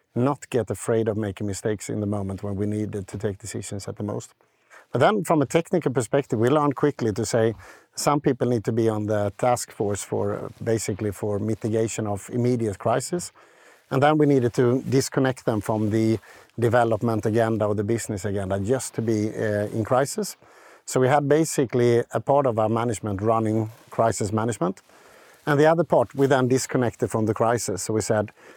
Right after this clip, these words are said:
"We need to work on, uh, reprioritizing investments," uh, because as you know,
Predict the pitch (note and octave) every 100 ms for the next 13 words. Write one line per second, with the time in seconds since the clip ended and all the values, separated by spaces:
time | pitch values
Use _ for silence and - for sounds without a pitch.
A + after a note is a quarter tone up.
0 | _ - B2+ C#3 B2+ - B2 B2 - A#2
1 | G#2+ G2+ G2 F#2+ F#2+ G2 G#2+ A2 - F#2+
2 | G#2+ A2+ B2 A2+ A2 A#2 A2 G#2+ - -
3 | - - A#2+ G#2 B2 - - A#2+ A#2+ -
4 | A2+ G#2+ G#2+ G#2+ B2 C3 A#2 C3 C3 C3+